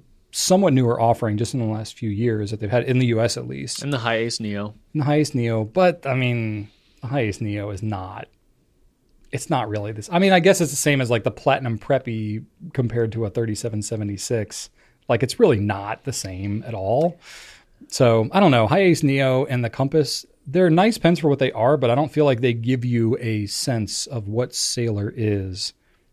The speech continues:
Speaker 1: as a brand. But then I was thinking about, like, I don't know, do any of the brands really do that? Like,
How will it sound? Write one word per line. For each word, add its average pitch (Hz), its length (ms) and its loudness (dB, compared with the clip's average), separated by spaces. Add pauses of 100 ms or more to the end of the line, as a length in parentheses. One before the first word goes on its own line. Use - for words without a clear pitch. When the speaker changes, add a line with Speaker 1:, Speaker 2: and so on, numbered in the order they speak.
(140)
Speaker 1:
as 107 120 -4
a 104 40 -4
brand. 113 680 -8
But 208 100 -2
then 320 100 6
I 349 40 6
was 349 100 4
thinking 302 180 8
about, 262 200 6
like, 226 300 2 (260)
I 180 80 -2
don't 131 160 0
know, 101 180 -2
do 107 160 -4
any 110 140 -2
of 180 40 2
the 202 80 4
brands 214 320 2
really 240 220 2
do 226 160 -2
that? 247 280 -2 (400)
Like, 143 300 4